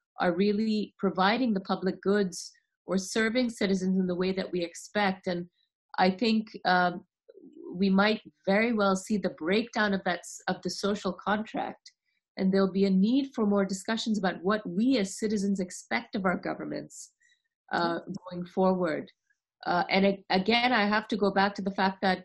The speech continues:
Speaker 1: non-state actors have tried to fill the gap in good and bad ways. In some contexts, in the U S, in, in Zimbabwe, um, and in Nigeria, for instance, we've seen activist billionaires trying to fill the gap left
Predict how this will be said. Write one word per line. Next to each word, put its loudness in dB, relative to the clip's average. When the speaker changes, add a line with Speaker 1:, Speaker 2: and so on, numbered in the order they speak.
Speaker 1:
non-state 0
actors 0
have -2
tried 0
to -6
fill 0
the -2
gap 0
in -4
good -2
and 0
bad -4
ways. -2
In 0
some -2
contexts, 0
in -2
the -4
U 0
S, 0
in, -6
in -6
Zimbabwe, 0
um, -2
and -2
in -6
Nigeria, 0
for 0
instance, 0
we've -2
seen 0
activist -2
billionaires 2
trying -2
to -4
fill 0
the 2
gap 4
left -2